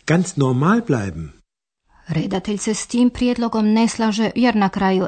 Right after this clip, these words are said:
Speaker 2: X je ženski vilenjak. Ona je sasvim posebna osoba,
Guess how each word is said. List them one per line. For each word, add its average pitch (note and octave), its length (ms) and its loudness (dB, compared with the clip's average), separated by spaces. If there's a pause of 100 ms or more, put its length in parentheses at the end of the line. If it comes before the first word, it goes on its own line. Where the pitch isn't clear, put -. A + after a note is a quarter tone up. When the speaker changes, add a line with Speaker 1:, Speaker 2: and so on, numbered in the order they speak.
(120)
Speaker 2:
X - 320 -2
je F3+ 140 0
ženski F3+ 600 0
vilenjak. F3+ 960 0
Ona A#3+ 240 0
je A#3 60 -2
sasvim B3+ 480 -2
posebna G#3 560 -2
osoba, D#3 440 -6